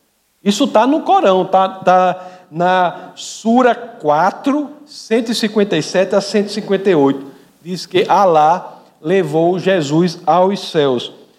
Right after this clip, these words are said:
Agora, tem alguns problemas dessa, do,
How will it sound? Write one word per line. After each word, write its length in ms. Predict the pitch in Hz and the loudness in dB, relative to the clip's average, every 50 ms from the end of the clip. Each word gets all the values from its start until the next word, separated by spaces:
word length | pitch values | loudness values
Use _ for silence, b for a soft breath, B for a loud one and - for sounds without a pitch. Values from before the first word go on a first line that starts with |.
| b b b _ - | b b b _ -2
Agora, 300 | - 247 226 262 294 285 | -2 0 2 2 0 0
tem 200 | 285 - 339 349 | -2 -4 -2 0
alguns 380 | 359 320 277 339 339 294 - | 0 0 0 0 0 -2 -4
problemas 1000 | - - 339 359 339 302 220 147 131 156 175 196 233 254 254 226 196 151 131 123 | -4 -2 0 2 2 2 0 -4 -2 -2 0 0 2 2 2 2 2 2 0 0
dessa, 640 | 143 156 190 208 202 202 - 214 208 - - - - | 0 2 2 2 2 2 0 -2 -2 -2 -4 -10 -12
do, 240 | 165 175 196 185 | -10 -8 -8 -8